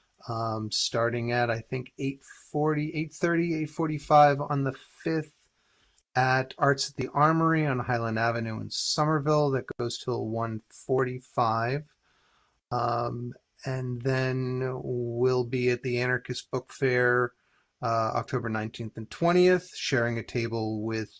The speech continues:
Digital Fourth, A K A warrantless dot org, the Restore the Fourth chapter in Massachusetts. Um,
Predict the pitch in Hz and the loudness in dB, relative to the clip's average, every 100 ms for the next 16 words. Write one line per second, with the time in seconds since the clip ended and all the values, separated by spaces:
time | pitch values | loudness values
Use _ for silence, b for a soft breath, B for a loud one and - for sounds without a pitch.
0 | - 113 104 104 98 - 143 147 139 - | -10 -6 -4 -4 -6 -2 0 2 0 -6
1 | _ _ _ _ _ - - 107 101 104 | _ _ _ _ _ -14 -8 -6 -4 -4
2 | 95 107 110 101 101 117 101 120 151 147 | -2 -4 -2 -6 -6 -4 -2 2 2 2
3 | 139 - _ _ _ - 110 110 - 110 | -2 -14 _ _ _ -8 -4 -4 -4 -4
4 | 104 - 190 202 202 - _ - 117 98 | -4 -4 -2 -2 -4 -18 _ -8 -6 -6
5 | - 98 92 - _ _ - 110 98 98 | -8 -8 -8 -12 _ _ -14 -12 -10 -12
6 | 104 - 170 - - - - b b b | -14 -10 -8 -8 -10 -14 -18 b b b
7 | b b - 117 113 113 110 110 107 107 | b b -14 -10 -8 -6 -6 -6 -6 -6
8 | 110 | -10